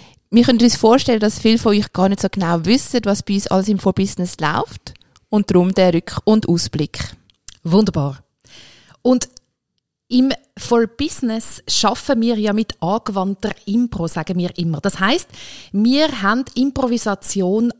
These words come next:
Speaker 2: als Mittel und schaffen mit der Improvisation als Methode.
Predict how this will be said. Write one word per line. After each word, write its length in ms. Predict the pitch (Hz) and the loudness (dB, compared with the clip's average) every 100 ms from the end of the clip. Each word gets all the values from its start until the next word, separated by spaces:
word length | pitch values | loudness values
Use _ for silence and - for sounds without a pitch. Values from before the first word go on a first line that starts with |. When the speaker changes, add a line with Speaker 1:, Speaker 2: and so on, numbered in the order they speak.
| - | -4
Speaker 2:
als 480 | 175 196 226 - - | -2 0 0 -2 -4
Mittel 720 | 170 180 214 233 _ - 160 139 | -8 -8 -6 -6 _ -8 -8 -4
und 180 | 190 | -2
schaffen 480 | 185 - 208 - 262 - - | 0 0 -2 -4 -8 -8 -4
mit 420 | 208 254 - - | -2 -2 -6 -8
der 160 | 214 | -6
Improvisation 1040 | 208 220 214 220 208 202 - 208 190 220 226 | -2 -2 -2 -2 -2 -2 -2 -2 0 0 -2
als 360 | 156 175 180 | -2 0 0
Methode. 760 | 196 165 _ 180 156 160 143 | -2 -2 _ -4 -2 -4 -8